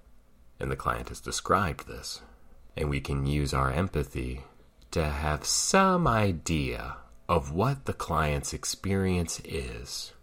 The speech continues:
when they are being treated strictly by their parent. Then inside of that role,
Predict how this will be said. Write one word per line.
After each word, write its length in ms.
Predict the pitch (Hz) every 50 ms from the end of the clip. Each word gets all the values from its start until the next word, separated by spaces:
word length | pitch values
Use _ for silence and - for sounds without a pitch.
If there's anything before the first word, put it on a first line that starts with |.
| - -
when 240 | - 73 76 71 69
they 120 | 69 71
are 140 | 69 67 69
being 320 | 69 - 78 73 71 69 67
treated 420 | - - - 90 85 80 73 -
strictly 400 | - - - 78 71 - 71 69
by 220 | 67 69 65 64
their 160 | 62 60 60 -
parent. 500 | - - 131 - 110 107 104 - - - - - - - - _ - - - - - - - - -
Then 140 | 95 87 87
inside 600 | 110 139 147 - - - 135 143 170 175 131 98
of 100 | 73 80
that 260 | 87 82 76 73 65
role, 600 | 65 67 78 92 104 85 60 60 55 78 90 -